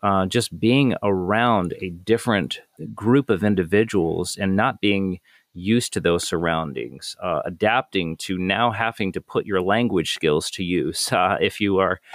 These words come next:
in that process as well. And that could be, you know, uh, serve a lot of different challenges. So,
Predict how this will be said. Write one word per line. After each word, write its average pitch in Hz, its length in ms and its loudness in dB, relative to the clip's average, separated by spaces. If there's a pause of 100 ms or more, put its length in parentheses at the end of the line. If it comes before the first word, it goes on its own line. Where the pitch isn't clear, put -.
(220)
in 104 200 0
that 104 220 0
process 82 540 0
as 85 160 -6
well. 107 300 2 (420)
And 113 140 0
that 156 200 0
could 110 180 0
be, 143 160 -4
you 110 180 -2
know, 90 380 0
uh, 87 240 0
serve 113 640 2
a 101 100 -2
lot 107 460 0
of - 100 -6
different 80 340 -6
challenges. 85 800 -4
So, 113 380 2